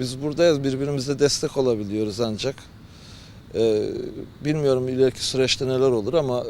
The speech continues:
sanırım tekrar Maraş'a gitmeyi düşünüyoruz. Bir bakacağız, edeceğiz.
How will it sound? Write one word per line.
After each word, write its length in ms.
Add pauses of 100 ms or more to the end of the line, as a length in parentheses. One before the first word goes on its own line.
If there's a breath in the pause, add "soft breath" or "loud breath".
sanırım 440
tekrar 480 (640)
Maraş'a 340
gitmeyi 480 (160)
düşünüyoruz. 600
Bir 120
bakacağız, 500
edeceğiz. 520